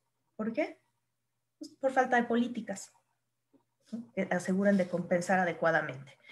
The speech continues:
Y esto, pues, genera, eh,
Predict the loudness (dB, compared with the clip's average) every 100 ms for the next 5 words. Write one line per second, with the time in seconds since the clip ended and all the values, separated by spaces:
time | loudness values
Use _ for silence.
0 | -20 -18 -18 4 6 8 8 6 4 0
1 | -2 0 -2 4 6 6 4 0 0 2
2 | 2 2 0